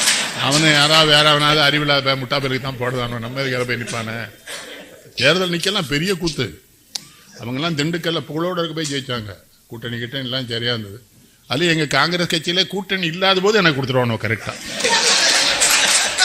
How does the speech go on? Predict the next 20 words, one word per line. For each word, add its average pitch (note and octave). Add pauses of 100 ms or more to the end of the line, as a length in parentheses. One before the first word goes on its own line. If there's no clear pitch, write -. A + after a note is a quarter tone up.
(1300)
பெரிய G3+
திட்டு E3+
பயிலுவோம். C3 (720)
"தம்பி, A3+ (560)
இந்த E3
தடவை F#3+
நீங்க F#3
தான் F#3+
நிக்கணும் D#3
பாரு C3+
மூப்பனார்." B2+
"அப்பா A#2
மூப்பனார் C#3+
நல்லா D3
இருக்கியா?" D3
அவர் D#3+
என்ன F3
சொல்ல, D3+
"நல்லா D3+
இருக்கும்." B2+